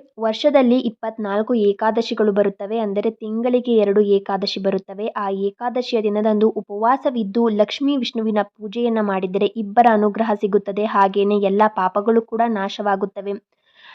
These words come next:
ನೀವು ಏಕಾದಶಿ ಎಂದು ಉಪವಾಸ ಮಾಡೋದಕ್ಕೆ ಸಾಧ್ಯ ಆಗ್ಲಿಲ್ಲ ಅಂದ್ರೆ ಪ್ರತಿನಿತ್ಯವೂ ಕೂಡ ಮನೆಯಲ್ಲಿ ತಾಯಿ ಲಕ್ಷ್ಮಿಯನ್ನ ಸ್ಮರಿಸುತ್ತಾ ಲಕ್ಷ್ಮಿಯ ಪೂಜೆಯನ್ನ ಮಾಡಿ, ಇದರಿಂದ ಕೂಡ ನಮ್ಮ ಅದೃಷ್ಟ ಹೆಚ್ಚಾಗುತ್ತದೆ. ಕಣ್ಣಿಗೆ ಕಾಣುವ ಪ್ರತ್ಯಕ್ಷ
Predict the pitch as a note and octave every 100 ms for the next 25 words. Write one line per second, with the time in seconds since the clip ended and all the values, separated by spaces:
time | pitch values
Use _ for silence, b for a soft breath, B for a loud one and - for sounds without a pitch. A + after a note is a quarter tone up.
0 | b C4 C4 C#4 A3+ A3 B3 A#3+ B3+ C4
1 | A#3 A#3 A3 A3 A3 A#3 A#3+ A3+ G#3 G#3
2 | G#3 A3 G3+ F#3 F#3 A3+ G#3 G3 A3 A3+
3 | G3+ G3 A3+ A3 G3+ B3+ D4 C#4 D4+ D4
4 | C4+ B3 A3+ G#3+ G3 G#3+ G#3+ A3 A3 G3+
5 | G3+ G3 G3 A#3+ B3+ B3 G#3+ G#3+ G#3+ G#3+
6 | G3+ G#3+ G#3+ G3+ G3+ G3+ - A3+ G#3+ G3+
7 | A3 G#3+ B3 A#3+ G#3 G3+ G3 F#3+ G3+ G#3
8 | G3 A3+ B3+ C4 B3+ A3 G#3 G3+ G3+ G3+
9 | - F#3+ A3 C4 - A3 G#3+ G3+ - G3+
10 | G3 G3 G3+ G3 G3 _ _ _ _ C#4
11 | C#4 E4+ F#4 F4+ C#4 A#3 A3+ A3+ A#3 A#3+
12 | B3+ B3 -